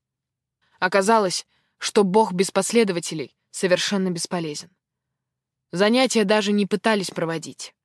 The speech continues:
Учителя, директриса и смотритель проплывали мимо нас безликими тенями. Кормили хоть по расписанию, и на том спасибо. Но есть в этом месте решались только я и наследник Аида.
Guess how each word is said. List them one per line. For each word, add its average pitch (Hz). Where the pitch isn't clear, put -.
Учителя, 208
директриса 208
и 175
смотритель 190
проплывали 208
мимо 208
нас 165
безликими 180
тенями. 156
Кормили 240
хоть -
по 190
расписанию, 185
и 208
на 175
том 165
спасибо. 151
Но 196
есть 208
в 226
этом 220
месте 208
решались 196
только 175
я 185
и 175
наследник 190
Аида. 160